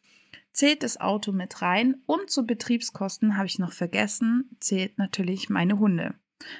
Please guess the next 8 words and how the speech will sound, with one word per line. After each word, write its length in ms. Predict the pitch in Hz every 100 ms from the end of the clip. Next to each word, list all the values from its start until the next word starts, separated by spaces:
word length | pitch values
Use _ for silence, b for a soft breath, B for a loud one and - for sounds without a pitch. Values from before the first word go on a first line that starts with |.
| B
Denn 100 | 202
meine 300 | 208 202 196
Hunde 300 | 247 262 277
sind 240 | 240 214
ein 180 | 190 190
Bestandteil 720 | 190 - 190 202 - 214 220 -
meines 640 | 208 180 175 175 202 214
Trainings. 640 | - 190 175 156 160 -